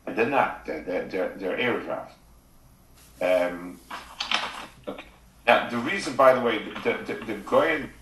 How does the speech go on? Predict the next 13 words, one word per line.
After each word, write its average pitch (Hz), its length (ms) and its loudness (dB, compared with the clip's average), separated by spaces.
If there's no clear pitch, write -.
Darshan, 90 640 0
all 117 260 2
of 95 80 -6
these 101 240 -8
things 107 260 -4
over 82 180 -4
here, 80 400 -8
it's - 280 -8
because - 720 -4
anytime 135 540 -2
you 110 140 -4
have 107 420 -2
number 98 340 0